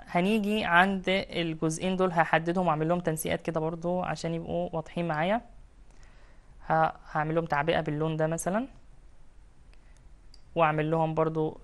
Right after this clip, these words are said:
حدود واضحين، وهاجي أنا عند المبلغ بعد الخصم، هقول له هضغط على يساوي من الكيبورد،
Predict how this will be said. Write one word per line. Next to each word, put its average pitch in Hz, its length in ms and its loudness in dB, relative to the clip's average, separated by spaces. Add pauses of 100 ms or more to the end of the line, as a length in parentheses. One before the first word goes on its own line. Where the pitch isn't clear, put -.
(120)
حدود 208 360 2 (840)
واضحين، 185 520 -2 (1120)
وهاجي 247 380 6
أنا 190 220 6
عند 175 280 6
المبلغ 165 360 6
بعد 156 200 6
الخصم، - 420 0
هقول 170 400 2
له 208 200 2 (1500)
هضغط 170 640 4
على 156 260 4
يساوي 190 760 2 (140)
من 165 240 -2
الكيبورد، 165 440 0